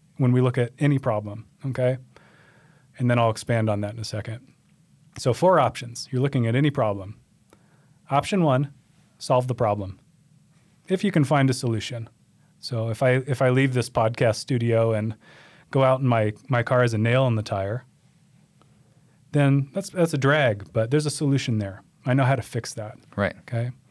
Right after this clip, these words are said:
Speaker 1: Option two is change my reaction to the problem using a resource. Change my emotional response to the problem. That's option two. Okay, so maybe that's going for a hike if it's a, it's Saturday and I have time.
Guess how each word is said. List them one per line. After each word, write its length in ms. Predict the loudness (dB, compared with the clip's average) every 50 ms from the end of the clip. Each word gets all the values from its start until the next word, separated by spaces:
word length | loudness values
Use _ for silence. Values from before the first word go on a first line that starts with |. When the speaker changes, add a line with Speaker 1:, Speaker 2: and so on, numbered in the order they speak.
| -20 -20 _ _ -8 -4
Speaker 1:
Option 300 | -2 -2 -2 0 -2 0
two 260 | 2 2 0 0 0 -4 _ -20 -20 -20 -20 _ _ _ _ _ _ _ _ _ _ -2
is 320 | 0 2 2 2 0 -4 -8
change 300 | -4 -2 0 2 2 2
my 120 | 2 2
reaction 500 | 4 4 4 4 4 4 2 0 0 0
to 60 | 0
the 100 | 0 -2
problem 500 | -2 -2 -2 -2 -2 -4 -6 -10 -12 -10 -4
using 300 | -2 -2 0 2 2 2
a 60 | 4
resource. 600 | 2 2 0 0 -2 -6 -8 -8 -10 -12 -14 -14 -16 _ _ _ _ _ _ _ _ _ _ _ _ _
Change 280 | -4 0 0 0 2 2
my 140 | 2 2 2
emotional 640 | 2 2 2 4 4 4 2 2 0 0 0 2 2
response 480 | 0 -2 -4 -2 -2 -2 -2 -2 -4 -6
to 100 | -8 -8
the 80 | -8
problem. 500 | -6 -6 -6 -6 -8 -10 -14 -18 -20 -20 _ -14
That's 160 | -12 -8 -8
option 320 | -8 -8 -6 -6 -6 -6
two. 260 | -4 -4 -6 -8 -10 -12 _ _ _ _ _ _ _ _ _ _ _ _ _ _ _ _ _ _ _ _ _ _ _ _
Okay, 180 | -12 -10 -10 -8
so 200 | -6 -4 -2 0
maybe 240 | 0 0 2 2 0
that's 180 | 0 -2 -2
going 220 | -2 0 0 0 0
for 160 | 0 0 2
a 60 | 2
hike 260 | 4 2 2 0 -2
if 120 | -6 -8 -10
it's 140 | -10 -8 -6
a, 200 | -6 -6 -8 -10 -16 _ _ -10
it's 140 | -10 -8 -2
Saturday 400 | 0 2 2 2 2 2 0 0
and 120 | -2 -2
I 80 | -4 -6
have 140 | -6 -8 -10
time. 380 | -8 -6 -6 -6 -6 -8 -10